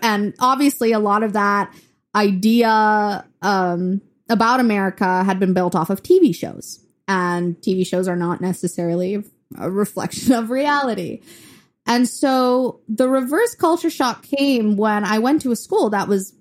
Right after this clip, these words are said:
eighty-five percent Black, and I went to a school that was very under-resourced. And I was seeing this side of America that I had no idea existed.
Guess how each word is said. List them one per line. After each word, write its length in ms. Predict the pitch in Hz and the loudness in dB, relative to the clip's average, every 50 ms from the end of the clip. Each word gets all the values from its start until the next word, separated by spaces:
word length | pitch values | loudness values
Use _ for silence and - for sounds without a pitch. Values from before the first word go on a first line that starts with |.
| _ _ _ - 208 | _ _ _ 0 2
eighty-five 640 | 240 262 294 311 302 - 269 285 302 294 - - | 4 6 6 4 4 2 0 0 0 0 -2 -6
percent 400 | - 226 - - 220 294 190 - | -6 -6 -4 -2 -2 -4 -4 -4
Black, 440 | - 190 196 208 208 185 - - _ _ | -4 -2 0 0 0 -2 -4 -10 _ _
and 100 | - 214 | 0 0
I 60 | 214 226 | 2 2
went 200 | 233 262 320 339 | 2 2 2 2
to 120 | 349 320 | 2 0
a 40 | 262 | 0
school 340 | - - - 320 311 302 240 | 0 -2 -2 0 0 2 2
that 200 | 262 226 196 202 | 0 0 0 2
was 280 | 220 202 190 - - _ _ _ _ _ _ - | 0 0 0 -4 -10 _ _ _ _ _ _ -10
very 840 | 190 185 180 180 202 233 254 302 320 302 240 202 175 160 - - - | -8 -6 -2 0 2 2 2 2 2 2 2 2 0 -2 -4 -6 -4
under-resourced. 1000 | - 202 202 196 196 185 175 175 175 185 175 - - - - - 196 - - - _ _ _ _ _ _ _ - | -2 0 2 2 2 0 -2 -2 -2 -4 -4 -6 -8 -8 -8 -8 -8 -10 -10 -14 _ _ _ _ _ _ _ -2
And 160 | 220 233 233 - | 0 0 0 0
I 220 | - 254 311 359 370 | 0 0 2 2 2
was 200 | 311 330 - - | 2 2 0 0
seeing 360 | - 302 285 320 359 339 302 | 0 2 4 6 6 6 6
this 200 | 247 226 - - | 4 2 0 -2
side 280 | - 240 247 285 302 | -2 0 0 2 2
of 100 | 294 233 | 2 0
America 720 | 202 185 180 180 185 220 285 339 330 - - 190 165 160 175 170 | 0 0 -2 -2 -2 -2 -2 -2 -2 -2 -4 -4 -2 -2 -2 -2
that 260 | 180 160 160 - - - | -2 -2 -2 -4 -4 -2
I 360 | 185 196 208 233 269 277 269 | 0 2 2 2 2 2 0
had 560 | 240 214 202 190 180 175 170 170 170 180 - - _ _ _ - | 0 2 2 2 2 0 -2 -2 -4 -6 -8 -10 _ _ _ 2
no 400 | 202 196 196 196 196 196 196 190 | 4 4 6 4 4 4 2 2
idea 420 | 185 180 175 170 175 175 175 170 | 2 2 0 0 0 0 -2 -2
existed. 880 | - - 180 175 175 175 170 160 165 - - - - 131 165 170 196 | -2 -4 -4 -6 -4 -4 -2 -4 -4 -4 -8 -12 -10 -8 -6 -6 -6